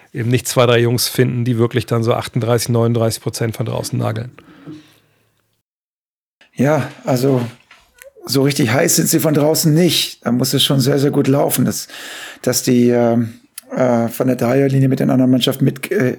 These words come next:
Speaker 2: mit, mit, äh, <clears throat> mitmachen können. Aber ich glaube, ähm, die werden sehr schnell spielen. Äh, die sind sehr gut im Rebounding aufgestellt. Die können alle ihre Position verteidigen, ähm,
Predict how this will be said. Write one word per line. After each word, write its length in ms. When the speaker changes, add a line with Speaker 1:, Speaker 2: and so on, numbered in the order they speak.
Speaker 2:
mit, 340
mit, 260
äh, 360
<clears throat> 280
mitmachen 440
können. 380
Aber 140
ich 140
glaube, 460
ähm, 540
die 160
werden 160
sehr 160
schnell 360
spielen. 600
Äh, 120
die 100
sind 140
sehr 160
gut 140
im 100
Rebounding 480
aufgestellt. 520
Die 40
können 160
alle 160
ihre 160
Position 480
verteidigen, 760
ähm, 560